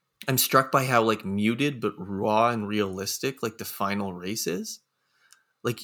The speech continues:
it, it passes in, like, ten seconds, and then it's over, and then we get this, like, handheld camera work moving around the characters in this great, like, moment where sort of things start to get tied up. And the whole movie just, it,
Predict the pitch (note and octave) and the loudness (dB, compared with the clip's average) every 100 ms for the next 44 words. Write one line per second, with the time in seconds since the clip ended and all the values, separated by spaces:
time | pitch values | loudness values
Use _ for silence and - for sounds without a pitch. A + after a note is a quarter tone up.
0 | - B2 A2 - C3 - C3 C3+ - E3+ | -2 -2 -2 -6 -6 -2 4 4 4 0
1 | C#3 A#2+ G#2+ G#2+ - B2 C#3 - C3 F#2+ | 0 -2 -4 -4 -2 -2 0 -2 -2 -6
2 | F2+ G#2+ - - _ _ - B2+ B2+ A#2 | -8 -6 -8 -12 _ _ -2 2 4 4
3 | - C3 C3 B2 G#2+ A#2 A#2+ B2 B2 A#2 | 4 4 6 6 4 2 0 0 -2 0
4 | G#2+ F#2+ - A#2+ A#2+ B2+ A2+ - A2+ A2 | 0 0 -2 -2 0 0 -2 0 -2 0
5 | G#2+ G#2+ G#2 - _ - A2 B2 A#2+ A#2 | 2 2 0 -4 _ -2 0 2 2 2
6 | A#2 A2 A2 G#2+ A2+ G#2+ - - - _ | 2 0 0 0 0 -4 -6 -16 -20 _
7 | _ _ - A2 G2 - G#2+ A2 G#2+ G2+ | _ _ -2 0 0 0 2 4 2 0
8 | A2 G#2 G#2 G#2+ G#2+ - G#2+ F#2 - _ | 2 2 2 0 -2 0 -2 -4 -14 _
9 | - - - - C3 A#2 - A#2 G#2+ G#2 | -20 -20 -20 -4 0 2 2 0 -2 -2
10 | G#2 F2+ G#2 G2 G2+ G#2 F#2+ - A2 G#2 | -4 -2 -4 -2 4 4 2 0 0 0
11 | - _ _ _ _ - A#2 D3+ F#3 C3+ | -4 _ _ _ _ -2 2 4 4 4
12 | D3 D3 A2 G#2+ G#2 - - - | 2 0 0 2 0 0 -6 -10